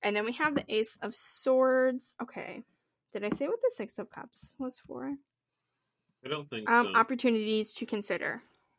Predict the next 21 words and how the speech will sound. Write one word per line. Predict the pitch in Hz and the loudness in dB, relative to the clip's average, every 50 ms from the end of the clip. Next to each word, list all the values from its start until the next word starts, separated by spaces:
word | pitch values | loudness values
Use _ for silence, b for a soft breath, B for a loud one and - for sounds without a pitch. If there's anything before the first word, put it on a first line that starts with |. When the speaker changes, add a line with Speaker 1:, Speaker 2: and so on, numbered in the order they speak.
| _ _ _ _ _ _ _ _ _ _ _ _ _ | _ _ _ _ _ _ _ _ _ _ _ _ _
Speaker 1:
So | - - 302 311 | -4 0 0 4
we | 302 330 320 | 4 4 4
should | 320 294 | 4 4
be | 262 294 | 6 6
more | 285 269 262 247 | 6 6 4 2
childlike. | - - 233 180 - - - - - - - - _ _ _ _ _ _ _ _ _ _ | 2 0 0 0 0 -2 -4 -8 -10 -12 -12 -16 _ _ _ _ _ _ _ _ _ _
That's | 247 233 - | -12 -8 -8
an | 254 - | -2 2
opportunity | - 214 208 214 214 202 220 185 185 175 175 175 175 | 2 2 2 2 -2 -4 -4 -6 -8 -8 -8 -8 -10
to | 175 - 196 | -10 -10 -12
consider, | 190 190 196 - 196 190 - | -12 -12 -12 -10 -10 -8 -8
I | 160 - - | -8 -8 -10
guess. | 226 - - - 240 - - - B B B B B B B B B B B B B B B _ | -12 -10 -10 -10 -10 -12 -16 -18 B B B B B B B B B B B B B B B _
Um, | - 220 214 214 214 214 214 - - | 6 6 8 8 6 4 0 -2 2
Ace | - 240 220 214 - | 4 4 4 4 4
of | 254 240 | 0 -2
Swords | - - - - 277 269 269 262 269 254 240 - - | -2 -4 2 6 8 10 10 10 8 6 4 2 0
is | 233 240 | 0 0
how | - - - - 247 247 254 262 269 277 | 0 -2 0 4 6 8 8 8 8 6
these | 269 269 254 240 | 4 2 0 0
opportunities | - - 196 196 - 208 196 - - 196 185 185 180 190 196 214 220 - | 0 0 0 0 -2 -8 -10 -8 -8 -6 -6 -4 -4 -2 -2 -2 -2 -4